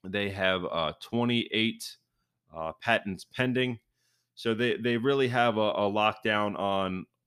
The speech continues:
uh, the technology that they own and, uh, you know, what they can do and what others can't do based on, um,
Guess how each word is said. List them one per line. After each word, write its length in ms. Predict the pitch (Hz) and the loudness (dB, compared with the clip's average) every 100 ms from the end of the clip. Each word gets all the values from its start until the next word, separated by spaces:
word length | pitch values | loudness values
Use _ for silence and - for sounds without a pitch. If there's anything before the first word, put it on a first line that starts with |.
| 82 | -6
uh, 260 | 82 80 | -4 -4
the 140 | 78 95 | -4 -2
technology 760 | 117 110 113 104 101 98 98 | 0 -2 0 0 0 0 -4
that 220 | 90 92 - | -2 -2 -2
they 140 | 87 - | -6 -2
own 380 | 120 143 151 156 _ _ _ _ _ | 0 2 -2 -6 _ _ _ _ _
and, 520 | 104 107 110 107 104 | -4 0 0 -2 -2
uh, 360 | 104 101 98 95 - _ _ | 0 2 2 0 -4 _ _
you 120 | 95 | -8
know, 160 | 98 92 | -4 -4
what 360 | 92 104 110 | -2 0 0
they 160 | 117 113 | 0 0
can 200 | 110 107 | 0 0
do 280 | 104 107 104 | 2 2 2
and 100 | 95 | 2
what 120 | 107 | 0
others 480 | - 104 104 98 - - | 0 0 0 -2 -6 -8
can't 360 | - 127 - | -2 -2 -2
do 320 | 95 101 95 87 | -2 0 0 0
based 340 | 107 104 - | -2 -2 -2
on, 340 | 107 98 95 92 _ _ _ _ _ _ _ _ | -2 -2 -4 -6 _ _ _ _ _ _ _ _
um, 400 | 82 85 82 78 | -6 -4 -6 -8